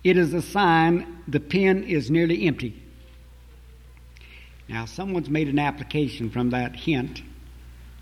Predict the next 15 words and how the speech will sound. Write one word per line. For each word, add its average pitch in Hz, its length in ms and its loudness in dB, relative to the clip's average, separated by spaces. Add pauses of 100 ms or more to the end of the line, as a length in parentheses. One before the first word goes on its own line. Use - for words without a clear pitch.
(140)
to 131 80 -6
gossip. 120 340 -6 (1600)
"When 165 180 12
the 160 100 12
tongue 196 500 4
flows 135 600 2 (120)
too 170 200 2
freely, 117 580 4 (1120)
it's 190 240 4
a 196 60 -2
sign 127 760 2 (680)
that 139 260 0
the 147 100 -2
head 127 600 -2 (1600)
is 127 640 0